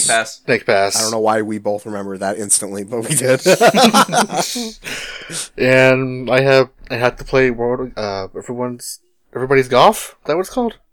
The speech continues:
Speaker 1: Yes.
Speaker 2: And then World of Final Fantasy. I had to play that
Speaker 1: Mm.
Speaker 2: too.
Speaker 3: waf is pretty good. Uh,
Speaker 2: Yeah, I hear, but again, R P G. I just, it was twenty bucks I gave Stop. I just got it that day.
Speaker 3: That is worth twenty bucks, I am a.
Speaker 2: Mm-hmm.
Speaker 3: Um,
Speaker 2: Well
Speaker 3: I'm gonna,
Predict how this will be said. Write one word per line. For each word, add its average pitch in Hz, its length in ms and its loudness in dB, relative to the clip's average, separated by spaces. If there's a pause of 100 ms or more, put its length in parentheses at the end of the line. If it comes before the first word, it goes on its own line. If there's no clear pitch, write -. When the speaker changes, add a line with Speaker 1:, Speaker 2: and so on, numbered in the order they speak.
(560)
Speaker 1:
Yes. - 400 -2 (100)
Speaker 2:
And 127 180 0
then 120 160 0
World 110 180 0
of - 40 -6
Final 104 180 -2
Fantasy. 92 460 -10 (840)
I 95 40 -14
had 95 100 -12
to - 60 -20
play 90 140 -12
that 87 180 -10
Speaker 1:
Mm. - 40 -14
Speaker 2:
too. 90 240 -12
Speaker 3:
waf 117 280 -4
is 113 120 -8
pretty 117 220 -12
good. 113 200 -14 (360)
Uh, 117 560 0
Speaker 2:
Yeah, 104 220 -6
I 127 160 2
hear, 123 300 4
but 101 300 -10
again, 104 220 -6
R 95 140 -8
P 101 160 -16
G. 90 280 -14
I - 80 -8
just, 131 240 -2 (240)
it 156 60 2
was 165 140 6
twenty 247 180 4
bucks 131 340 2
I 101 80 -4
gave 92 240 -12
Stop. - 280 -8
I 101 80 -8
just 104 180 -10
got 95 240 -8
it 85 80 -20
that - 160 -16
day. - 280 -18
Speaker 3:
That 107 140 -2
is 113 120 -6
worth 107 220 -6
twenty 101 180 -10
bucks, 87 420 -12
I 98 120 -14
am 82 140 -16
a. - 100 -20
Speaker 2:
Mm-hmm. - 1120 -14
Speaker 3:
Um, 113 540 -2
Speaker 2:
Well 131 160 -8 (160)
Speaker 3:
I'm 135 120 -2
gonna, 196 120 0